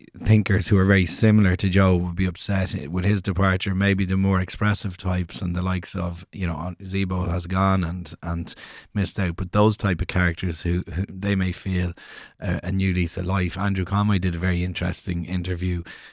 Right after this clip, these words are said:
talking about how, you know, Joe is a, a, such an intense and brilliant coach, yet, you know, it, there was some language in the interview, whether he, he, he meant it or not, but he was talking about, "You always feel like you're being watched." You know, phrases like <laughs> that,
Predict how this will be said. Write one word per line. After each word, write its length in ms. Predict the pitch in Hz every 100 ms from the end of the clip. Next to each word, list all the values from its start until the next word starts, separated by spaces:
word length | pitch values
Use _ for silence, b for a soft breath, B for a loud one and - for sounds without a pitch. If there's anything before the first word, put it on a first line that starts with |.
| B
talking 300 | - 90 95
about 280 | 87 87 -
how, 500 | 82 95 92 87 60
you 140 | - 92
know, 120 | 90
Joe 240 | 92 92
is 100 | 90
a, 320 | 85 - 50 - - -
a, 140 | 80 - -
such 240 | 101 98
an 60 | 92
intense 560 | 85 - 101 98 87
and 200 | - 87 85
brilliant 420 | 98 95 87 -
coach, 420 | 95 90 82 -
yet, 440 | 85 98 92 76 - B B B B -
you 120 | 104
know, 240 | 92 87
it, 200 | 76 90
there 120 | 101 98
was 200 | 95 -
some 160 | 101
language 460 | 101 110 101 90 85
in 120 | 95
the 140 | 95
interview, 520 | 98 107 101 90 90 87
whether 240 | 92 90
he, 140 | 87 90
he, 300 | 90 90 78
he 120 | 92
meant 320 | 92 104 107
it 100 | 98
or 60 | 90
not, 200 | 92 90
but 60 |
he 60 | 92
was 120 | 92
talking 180 | 98 90
about, 100 | 92
"You 220 | 92 98
always 260 | 95 98 92
feel 220 | - 98
like 180 | 90 87
you're 120 | 90
being 280 | 92 90 85
watched." 520 | 92 87 - - -
You 100 | 107
know, 140 | 92 82
phrases 500 | - 117 123 123 104
like 200 | 95 80
<laughs> 0 |
that, 360 | 73 - 101